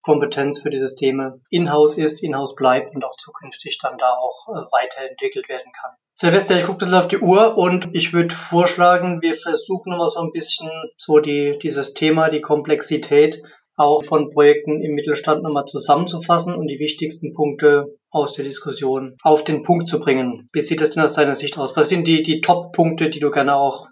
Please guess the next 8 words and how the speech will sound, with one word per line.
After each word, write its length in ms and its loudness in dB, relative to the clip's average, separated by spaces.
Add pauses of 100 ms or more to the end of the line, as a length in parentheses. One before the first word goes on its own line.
(140)
jetzt 220 -4
allen 220 0
Hörerinnen 540 0
und 160 -8
Hörern 260 -4
mitgeben 640 -6
wollen 300 -4
würdest? 440 -12